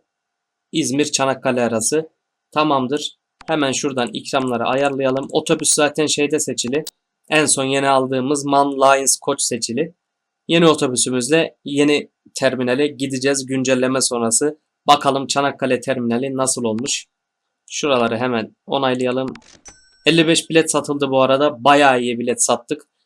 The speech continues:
Elli dokuz yolcu kapasitemiz var. Sadece dört koltuğumuz boş kaldı. Oyunumuz yüklensin. Oyun yüklendi.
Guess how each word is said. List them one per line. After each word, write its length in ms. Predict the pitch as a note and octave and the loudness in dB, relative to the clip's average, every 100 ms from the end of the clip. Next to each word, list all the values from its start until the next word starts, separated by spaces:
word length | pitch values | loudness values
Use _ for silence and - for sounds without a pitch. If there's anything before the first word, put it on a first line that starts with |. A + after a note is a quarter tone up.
| _ - | _ -6
Elli 220 | C#3+ C#3+ | -2 2
dokuz 360 | C#3+ C#3+ C#3 C#3+ | 0 0 -4 0
yolcu 300 | C3 C3 C#3 | 0 -2 -4
kapasitemiz 840 | C3 C3 A#2+ B2+ C3+ C3+ C#3 C3 | -4 -4 -4 -4 -4 -4 -4 0
var. 300 | C#3 - - _ _ _ - | 0 -2 -8 _ _ _ -6
Sadece 500 | - D#3+ B2+ C3+ D3+ | 2 4 4 2 4
dört 220 | C#3+ D3 | 2 0
koltuğumuz 540 | - B2+ B2+ D3 C#3 C#3 | -2 -2 -2 -4 -2 2
boş 180 | C3+ | 2
kaldı. 380 | - A2 F#2+ F#2 _ _ | 2 0 0 -10 _ _
Oyunumuz 500 | - F#3 D3+ D3+ C#3 | 2 4 4 2 -2
yüklensin. 540 | C3+ A#2 A#2+ G#2+ F#2 - _ _ _ _ _ _ _ _ _ - | -4 -4 -2 -2 -6 -14 _ _ _ _ _ _ _ _ _ 8
Oyun 300 | G#3+ G#3+ G3 | 10 12 10
yüklendi. 720 | G3 - F#3 F3 F3 F#3+ | 8 8 6 6 6 4